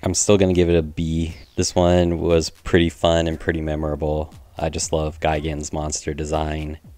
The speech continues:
I like the tag team between Godzilla and Anguirus versus Gigan and King Ghidorah. It was just a fun movie. Definitely not one of the best, but,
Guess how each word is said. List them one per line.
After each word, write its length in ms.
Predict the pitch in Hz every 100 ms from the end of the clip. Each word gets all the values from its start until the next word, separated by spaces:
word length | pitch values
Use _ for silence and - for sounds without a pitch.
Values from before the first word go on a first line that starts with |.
| -
I 60 | 78
like 200 | 78 -
the 80 |
tag 340 | - 82 80 78
team 240 | 85 76
between 360 | 76 - 76 76
Godzilla 520 | 76 76 80 76 76
and 280 | 78 78 76
Anguirus 440 | 80 78 76 -
versus 320 | 80 73 78
Gigan 680 | 78 78 76 78 76 76 73 -
and 340 | 76 73 73
King 240 | - 80
Ghidorah. 600 | 78 87 87 85 82 82 - -
It 40 | 95
was 120 | 101
just 160 | 107
a 40 | 90
fun 300 | - 80 80
movie. 540 | 78 78 80 78 80 -
Definitely 300 | 95 92 90
not 180 | 82 76
one 140 | 80
of 80 | 76
the 80 | 71
best, 580 | 71 82 87 - - - -
but, 400 | 73 73 73 -